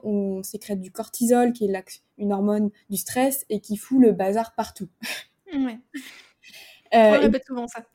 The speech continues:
Speaker 1: voilà. Et c'est, euh, l'en-, l'endométriose, c'est une maladie hormonodépendante.
Speaker 2: Mhm.
Speaker 1: Donc, l'ostéopathie, elle a une influence sur le système hormonal, mais ça va être une influence qui s-, qui va avoir une action sur le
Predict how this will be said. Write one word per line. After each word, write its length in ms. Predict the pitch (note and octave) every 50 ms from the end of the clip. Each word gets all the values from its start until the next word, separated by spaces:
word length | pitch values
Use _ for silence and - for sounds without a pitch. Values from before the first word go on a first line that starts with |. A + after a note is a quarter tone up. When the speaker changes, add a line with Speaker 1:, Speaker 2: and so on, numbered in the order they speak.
| _ - -
Speaker 1:
voilà. 180 | A#3 A#3+ A#3 A3 G3+ F3 - -
Et 140 | - A#3 A3+
c'est, 420 | A3 - - A3+ G#3+ G#3 - - G3+
euh, 460 | G3+ F#3+ F#3+ F#3 F#3 F#3 F3+ F3+ F#3
l'en-, 260 | G3+ G3+ G3 E3 F#3+
l'endométriose, 680 | G3 G3+ G#3+ A#3+ A3+ A#3+ A3+ A#3 A#3 - - C4 D4 D4
c'est 260 | D4 - C4 A#3+ A#3+
une 140 | A#3+ A#3 A#3
maladie 400 | A3+ A3 A3 G#3+ G#3 A3+ C#4 C#4+
hormonodépendante. 1000 | - A3 A3 A3+ A#3 A#3+ B3+ B3+ A#3 B3 A#3+ A#3 A3+ A3 G3 F3+ F3+ - - - _ - - - _ _ _ _ _ _ _ _ _ _ _ _ _ - - - _ -
Speaker 2:
Mhm. 240 | C4+ B3+ B3 B3
Speaker 1:
Donc, 420 | A#3+ C4+ C4+ C4 - - B3+ B3 - _
l'ostéopathie, 840 | - A#3+ A#3+ A#3+ A#3+ B3+ A3+ G#3 G#3 G#3 - D4+ D#4 E4 E4 E4 - - _ _ _
elle 380 | - A3 A3 A3+ A3 A3 G#3+ G#3+
a 160 | G#3 G#3 G3+
une 180 | G#3+ G#3+ A3 A3+
influence 580 | A#3 A#3+ A#3+ - D4 D4 D4+ C4+ C4 B3+ -
sur 200 | - - A#3 G#3
le 80 | G#3 G3+
système 340 | G3+ - - - G#3+ G#3+ G#3
hormonal, 600 | F#3+ F#3+ F#3+ F3+ F#3 F#3+ G3+ A#3+ C#4+ D#4 D#4 D#4 - A#3
mais 220 | A3+ A3 A3+ A3+
ça 160 | A#3 - A#3+ G#3+
va 120 | G#3+ G#3+
être 140 | A3 G#3+ G#3
une 200 | G#3 - A3 G#3+ G#3
influence 380 | G#3 G#3 - B3 B3+ C4+ -
qui 120 | - - -
s-, 440 | - - - - - - - - -
qui 120 | - A3+
va 100 | A3+ A3
avoir 160 | A3 A3+ A#3
une 100 | A#3 A3+
action 240 | A3 A3 A3 - C4+
sur 160 | C4 - B3+
le 300 | A3+ A3+ A3 A3 A3 -